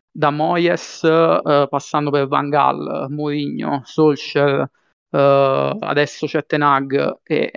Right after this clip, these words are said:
nessuno di questi allenatori verrà ricordato come un coglione che ha rovinato la storia del Manchester o che comunque è stato l'unico artefice di una stagione disgraziata, per il semplice motivo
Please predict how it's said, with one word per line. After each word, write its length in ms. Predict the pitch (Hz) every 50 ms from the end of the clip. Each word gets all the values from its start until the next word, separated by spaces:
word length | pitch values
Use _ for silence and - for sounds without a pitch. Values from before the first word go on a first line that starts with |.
| - -
nessuno 480 | 160 151 147 - - - 214 202 185
di 60 | 160 151
questi 280 | 147 156 143 - -
allenatori 480 | 156 143 147 143 139 139 160 190 185 160
verrà 280 | 147 147 143 139 139 139
ricordato 640 | 139 143 135 147 135 131 - 147 143 139 139 143
come 480 | 135 - 139 143 139 139 143 139 139 - _ _ _ _ _ _ _
un 160 | - 156 151
coglione 680 | 143 - 156 151 147 135 143 147 147 147 147 147 143 139
che 480 | - 143 143 143 143 143 143 - - _
ha 120 | - 151 143
rovinato 960 | 147 139 143 135 143 143 143 143 143 139 139 - 156 147 143 139 139 139 - _ _ -
la 120 | 147 143
storia 320 | 131 - - 156 143 143 139
del 140 | 139 135
Manchester 1000 | 135 147 151 147 139 120 - - 135 - - - 139 135 131 127 131 131 131 131 -
o 760 | - 139 135 131 131 131 135 135 135 139 143 139 147 147 147
che 260 | 147 - 147 143 139 -
comunque 400 | - - 147 147 143 139 131 147
è 20 |
stato 300 | 131 - - 139 135 143
l'unico 440 | 139 147 151 147 147 147 147 131 151
artefice 640 | 139 135 - - - 147 147 139 - 143 - - 147
di 100 | 139 143
una 160 | 143 139 131
stagione 340 | - - 151 139 131 143 139
disgraziata, 560 | 135 135 135 147 143 135 135 - 160 139 127 131
per 100 | 131 135
il 60 | 131
semplice 340 | - 185 160 143 143 135 165
motivo 400 | 190 196 160 135 151 147 139 139